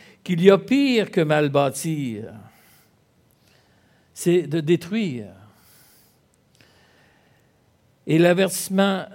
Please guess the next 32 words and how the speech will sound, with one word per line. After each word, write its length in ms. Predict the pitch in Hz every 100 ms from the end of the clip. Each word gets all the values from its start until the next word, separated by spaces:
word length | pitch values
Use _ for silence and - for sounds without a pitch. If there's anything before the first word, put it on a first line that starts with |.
| 170
de 160 | 156
Paul 420 | 160 170 220 233 185
ici 360 | 156 - 233
ne 80 | 202
s'adresse 500 | 160 196 180 180 165
pas 220 | - 226
à 40 | 175
ses 280 | - 180
enfants, 500 | 180 175 170 196 160 107 - _ _ _ _ _ _ _ - _ _ _ _ _ _ _ _ _ _ _ _ _ _
parce 200 | 156 -
qu'il 100 | 160
parle 220 | 185 180
de 60 | 170
destruction. 840 | 160 160 165 151 - 202 170 110 - _ _ _ _ _
Dieu 220 | - 175
n'a 220 | 185 165 156
jamais 440 | 127 160 170 165
dit 240 | 135 156
qu'il 180 | 185 165
était 240 | 147 139 160
pour 100 | 160
détruire 380 | 143 143 160
ses 240 | 147 151 135
enfants. 440 | 143 131 151 135 - _ _ -
Malgré 280 | 139 135 220
que 60 |
ses 180 | 214 156
enfants 280 | 160 147 196
peuvent 200 | 180 160
avoir 300 | 151 156 170
certaines 560 | 165 151 - 214 233
atti-, 280 | 170 160 -